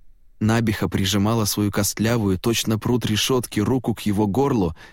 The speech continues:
и, скорее всего, Д'Антон мог бы потерять сознание через пару минут, если бы она продолжила его так крепко держать. Лондонские полицейские любили подобный приём, и очень часто он оказывался полезным.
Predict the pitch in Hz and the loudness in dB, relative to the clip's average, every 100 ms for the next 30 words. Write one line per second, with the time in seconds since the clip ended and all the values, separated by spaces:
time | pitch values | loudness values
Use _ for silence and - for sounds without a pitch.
0 | - - 110 - 110 113 123 107 - 113 | -20 -6 -2 0 0 2 2 0 0 0
1 | 120 107 110 - 160 131 - - - - | 0 2 0 0 2 2 -2 -10 -20 -6
2 | 110 135 120 123 131 - 143 131 - 135 | 0 0 0 0 0 0 0 0 0 0
3 | 135 151 104 90 87 92 101 - 107 104 | 2 2 2 2 2 0 0 0 0 2
4 | 113 127 165 - - - - - 123 147 | 2 2 0 -4 -18 -20 -20 -4 -2 0
5 | 127 120 120 127 123 117 113 131 151 147 | 0 2 2 2 0 0 2 2 2 2
6 | 135 131 127 - 117 - 110 - 113 123 | 2 2 0 0 -2 0 0 0 0 0
7 | 110 95 71 - - - - - - - | 0 -2 -4 -6 -16 -20 -20 -20 -20 -20
8 | - - - 98 131 139 135 127 - 127 | -20 -20 -6 0 2 2 2 0 0 0
9 | 123 123 - 147 139 - 123 131 139 156 | 0 0 2 0 0 0 0 2 0 0
10 | 123 - 107 107 95 95 92 113 147 156 | 0 0 0 0 0 0 2 2 4 2
11 | 123 - - - 135 - 135 120 147 151 | -2 -10 -8 -2 0 2 0 2 2 0
12 | - 117 110 110 135 131 123 123 - 131 | 0 0 2 0 0 0 0 0 0 0
13 | 123 107 82 76 76 | 2 2 0 -2 -6